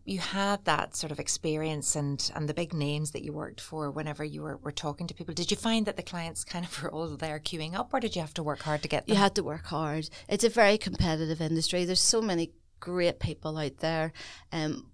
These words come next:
Speaker 2: but it's finding your unique selling point. And I mean, at the end of the day, people are buying into me, the personality that I can bring to the table, but also,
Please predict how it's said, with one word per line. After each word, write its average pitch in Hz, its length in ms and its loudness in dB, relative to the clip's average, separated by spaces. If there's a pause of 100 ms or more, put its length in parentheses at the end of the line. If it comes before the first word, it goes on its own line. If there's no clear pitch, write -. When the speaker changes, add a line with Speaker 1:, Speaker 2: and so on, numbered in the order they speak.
Speaker 2:
but 196 140 6
it's 180 160 2
finding 190 420 0
your 170 140 -2
unique 165 360 -2
selling 156 400 -4
point. 165 340 -2
And - 140 -6
I 165 40 -2
mean, 190 160 -2
at 185 120 -6
the 196 140 4
end 196 140 2
of 175 60 -8
the 180 80 0
day, 170 420 -4 (380)
people 202 240 -2
are 185 60 2
buying 170 320 -4
into 165 300 -2
me, 165 400 -2 (520)
the 185 80 -4
personality 180 760 0
that 185 120 -2
I 175 100 0
can 175 220 -4
bring 170 340 0
to 170 80 -6
the 160 80 -6
table, 170 300 0
but 170 240 -4
also, 170 640 4